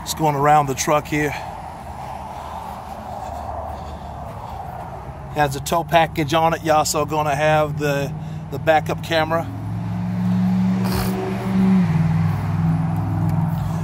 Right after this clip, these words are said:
You're gonna have your keyless right there,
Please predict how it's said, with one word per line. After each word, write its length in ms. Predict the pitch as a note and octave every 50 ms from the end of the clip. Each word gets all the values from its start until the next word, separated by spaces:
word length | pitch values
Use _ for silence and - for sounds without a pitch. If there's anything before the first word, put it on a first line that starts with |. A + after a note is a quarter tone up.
| - - - -
You're 120 | C3+ C#3
gonna 260 | - D#3 D#3+ E3 D#3+
have 320 | D3 D#3 E3 E3 D#3+ D#3 D#3
your 300 | D#3+ D#3+ D#3 D3+ D3 - - - - -
keyless 380 | E3+ E3+ D#3+ D#3+ E3 - -
right 240 | E3 E3 D#3+ D#3 C3+
there, 320 | D3+ D#3+ E3 E3 E3 D#3+